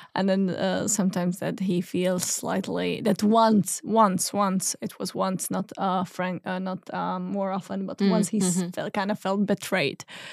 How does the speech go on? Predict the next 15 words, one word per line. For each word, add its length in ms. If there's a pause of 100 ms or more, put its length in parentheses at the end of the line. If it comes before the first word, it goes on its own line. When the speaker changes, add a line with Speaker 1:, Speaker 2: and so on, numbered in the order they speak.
(280)
Speaker 1:
by 180
how 260
Speaker 2:
Mm-hmm. 120
Speaker 1:
much 560
he 220
was, 480
uh, 420
Speaker 2:
Mm-hmm. 540
Speaker 1:
uh, 560
asked, 720
and, 340
um, 600
that 200
the 120
founder, 520